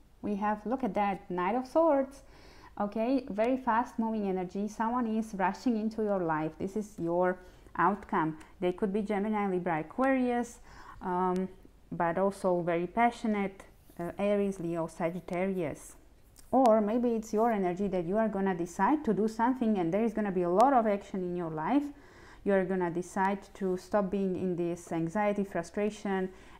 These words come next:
and stuck energy, and, uh, the outcome of your situation is moving on and being happy and,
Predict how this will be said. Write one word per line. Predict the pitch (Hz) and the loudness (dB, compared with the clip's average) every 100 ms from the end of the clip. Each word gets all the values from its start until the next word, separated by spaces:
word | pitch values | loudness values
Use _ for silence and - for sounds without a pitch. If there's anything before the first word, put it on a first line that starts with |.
| 170 | -4
and | 180 175 | -2 -2
stuck | 175 - 180 180 175 | -4 0 0 0 -2
energy, | 196 220 208 233 233 - - - | 0 0 0 -2 -2 -6 -14 -6
and, | 180 175 180 - | -2 -2 -2 -4
uh, | 175 175 170 180 - | -4 -2 -4 -8 -4
the | 175 | 0
outcome | 208 254 226 202 | 0 0 0 0
of | 190 | 0
your | 180 | -4
situation | 175 190 185 180 196 196 196 - | -6 -8 -4 -2 -2 -2 -4 -4
is | 165 175 | -6 -4
moving | 175 160 175 | -2 -2 0
on | 220 220 226 | 2 2 2
and | 202 180 175 | -2 -4 -4
being | 170 165 | -4 -4
happy | 180 220 220 214 208 - | -2 -4 -2 -4 -6 -6
and, | 170 165 175 | -4 -4 -6